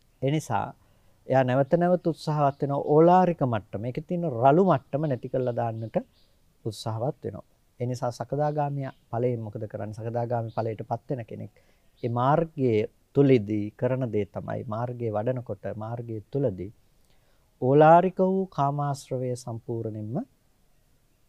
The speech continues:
දුරු කළා දානවා. හැබැයි කාමාශ්‍රවයේ සමුච්ඡේද වශයෙන්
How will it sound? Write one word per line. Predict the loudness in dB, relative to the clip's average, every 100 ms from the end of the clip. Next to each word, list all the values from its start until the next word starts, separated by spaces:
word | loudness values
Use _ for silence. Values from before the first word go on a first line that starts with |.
| _ _ _ _ _
දුරු | -4 -4 -4
කළා | -4 -6 -6
දානවා. | -8 -10 -20 _ _ _
හැබැයි | 0 0 2
කාමාශ්‍රවයේ | -2 -2 -4 -6 -4 -4 -4
සමුච්ඡේද | -4 -4 -4 _ 0 2 6
වශයෙන් | 4 2 -10